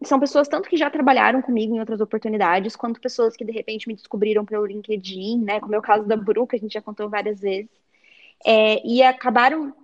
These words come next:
criando ali uma conexão comigo. Então, são essas pessoas que aju-, me ajudaram, de fato, a começar na vida freela com mais segurança, né?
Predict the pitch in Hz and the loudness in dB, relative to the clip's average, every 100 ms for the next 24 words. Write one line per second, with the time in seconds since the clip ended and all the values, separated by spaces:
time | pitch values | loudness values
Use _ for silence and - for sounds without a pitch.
0 | _ - 247 233 226 262 240 233 233 226 | _ -8 -2 0 2 0 0 -4 -8 -10
1 | 214 240 226 226 214 185 190 262 - _ | -10 -10 -10 -6 -6 -6 -4 -4 -6 _
2 | - - 262 262 320 330 381 381 - 311 | -20 -6 -2 0 0 0 -2 -4 -4 0
3 | 311 311 311 - - 294 320 320 294 277 | 2 2 0 -6 -4 0 0 0 2 2
4 | 381 381 285 262 285 285 233 311 - 277 | 2 0 2 4 4 0 -4 -6 -2 0
5 | 240 262 - 302 - - 262 294 - _ | 2 0 -4 -8 -4 -2 0 0 -6 _
6 | - 370 403 - 277 330 370 302 254 277 | -6 -4 -6 -8 -8 -4 -2 0 -2 -2
7 | 262 262 269 277 277 269 269 - 240 294 | -6 -6 -6 -6 -4 -4 -4 -8 -4 0
8 | 220 160 180 - - 180 _ 196 185 190 | 0 -2 -8 -18 -20 -20 _ -8 -8 -8